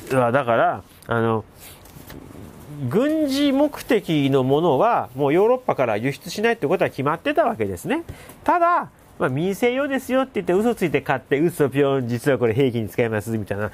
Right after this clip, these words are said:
そういう、あの、えげつないことを中国はやってたわけですね。そして今回バレちゃったわけですよ。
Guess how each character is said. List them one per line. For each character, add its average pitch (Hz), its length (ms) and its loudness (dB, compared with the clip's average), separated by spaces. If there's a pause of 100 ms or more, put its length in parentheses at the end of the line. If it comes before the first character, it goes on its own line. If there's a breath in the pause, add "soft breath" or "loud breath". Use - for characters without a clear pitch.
(140 loud breath)
そ 320 560 0
う - 20 0
い 311 80 0
う、 320 380 0 (260 loud breath)
あ 135 160 0
の、 131 160 0
え 139 140 2
げ 214 120 0
つ 240 120 -6
な 294 140 0
い 277 40 -2
こ 170 140 0
と 131 80 2
を - 20 -4
中 214 200 0 (120)
国 - 40 -2
は 117 60 2
や 98 140 0
っ 113 60 -6
て - 160 -2
た 277 160 2
わ 131 80 -4
け 101 100 -4
で 85 80 -8
す - 80 -18
ね。 196 160 -4 (320 loud breath)
そ 202 80 0
し 202 60 -6
て 147 60 0
今 381 200 0
回 143 100 0
バ 320 200 2
レ 427 100 2
ち - 80 -4
ゃ - 40 -2
っ 123 40 -6
た 117 140 0
わ 98 80 -4
け 98 80 -4
で 90 80 -6
す - 120 -8
よ。 85 140 -10